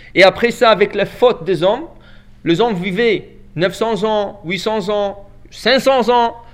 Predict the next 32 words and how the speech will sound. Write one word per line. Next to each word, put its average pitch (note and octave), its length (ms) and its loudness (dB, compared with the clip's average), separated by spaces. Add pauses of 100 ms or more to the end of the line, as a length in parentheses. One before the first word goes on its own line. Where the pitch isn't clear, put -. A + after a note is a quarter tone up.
(140)
jusqu'à B3 380 0
qu'à A#3 160 -2
la G3 120 0
fin C4+ 160 -2
de C#4 100 -4
Bereshit, G#3 460 0
Hachem G#3 280 -2
dit, « B3+ 280 -6
Je D3 160 -4
limite A3+ 400 -2
la G#3+ 120 2
vie B3+ 280 -2
à E3 120 -8
cent C4+ 340 -4
vingt F#3 280 -4
ans, C3 80 -8
pas F#3+ 160 0
plus. » - 300 -14 (720)
Cent D#4+ 320 0
vingt C#4 200 0
ans, D#4+ 120 4
c'est A#3+ 100 -2
plus C#4+ 220 -4
qu'assez. E3 300 0 (1080)
C'est - 180 -8
trop C4 220 6
même. D#3+ 200 -2 (720)
Parce F3 220 0
que G#3 240 0
à F3 120 -2
cent D#4+ 460 -2
ans, C4 280 0